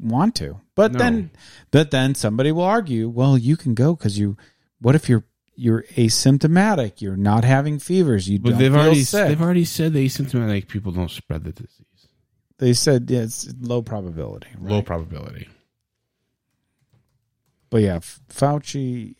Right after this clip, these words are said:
Speaker 1: um, cleared the air with McConaughey.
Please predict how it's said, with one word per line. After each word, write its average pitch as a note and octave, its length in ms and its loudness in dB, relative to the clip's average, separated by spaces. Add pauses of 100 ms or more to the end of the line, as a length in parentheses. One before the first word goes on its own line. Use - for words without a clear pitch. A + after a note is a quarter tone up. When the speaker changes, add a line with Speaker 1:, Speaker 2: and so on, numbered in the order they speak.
Speaker 1:
um, G2 600 -4 (1300)
cleared A#2+ 300 0
the F#2+ 180 -2
air F#2 180 -4
with E2+ 200 -10
McConaughey. - 480 -14